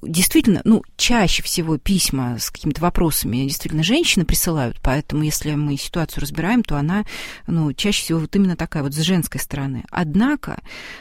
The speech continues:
понимаете, действительно так получается, что, м, и здесь вот жена ответственна, вот то, что там у мужа сейчас вот так, то, что он рукоприкладством занимается, это ее ответственность. А это значит, она там чего-то не додала. Если у него там, доп-, допустим, какой-то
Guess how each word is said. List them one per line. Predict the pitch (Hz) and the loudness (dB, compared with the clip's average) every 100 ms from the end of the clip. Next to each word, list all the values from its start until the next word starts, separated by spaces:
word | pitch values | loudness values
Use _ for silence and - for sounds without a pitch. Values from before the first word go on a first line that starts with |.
| - | -6
понимаете, | 180 208 254 - 165 | 2 4 4 2 -2
действительно | 175 320 262 196 | 0 2 2 2
так | 185 - | 0 0
получается, | 190 214 - 151 127 - - - | 0 0 2 0 -2 -6 -12 -8
что, | - - 175 180 175 170 160 - - - - | -8 -6 -4 0 2 0 -2 -6 -20 -20 -6
м, | 170 175 175 170 165 | 2 4 4 4 2
и | - | 0
здесь | 180 240 277 | 2 2 2
вот | 214 | 2
жена | 214 214 | 4 4
ответственна, | 202 208 202 - 185 175 170 165 | 4 2 2 2 0 2 0 -2
вот | 165 | -4
то, | 180 | -4
что | - - | -4 -2
там | 170 175 | 2 6
у | |
мужа | 196 175 | 6 4
сейчас | 151 143 165 - | 0 -2 -2 -2
вот | 180 | -2
так, | 294 302 | 0 0
то, | 185 | -2
что | - 165 | -2 -2
он | 165 | -4
рукоприкладством | - - - 180 160 - 156 | -4 -6 -2 0 0 -2 -4
занимается, | 151 180 254 277 - | 0 2 4 2 0
это | 180 | -4
ее | 170 180 160 | -2 0 0
ответственность. | 147 135 123 - 76 - - - - - | -2 -4 -6 -8 -10 -10 -14 -16 -16 -14
А | - | -8
это | 139 160 | -6 -2
значит, | 175 - | -2 0
она | 185 165 | 0 0
там | 143 | -2
чего-то | 143 - 147 139 | -4 -4 -4 -4
не | 139 | -6
додала. | 104 151 139 - - - - | -4 -4 -4 -8 -10 -14 -10
Если | - 175 202 - 220 | -6 2 2 4 6
у | |
него | 214 202 | 6 6
там, | - 175 | 2 2
доп-, | 170 156 | 0 -2
допустим, | - 185 180 - 170 | 0 2 2 2 0
какой-то | 175 185 180 180 | 2 2 4 2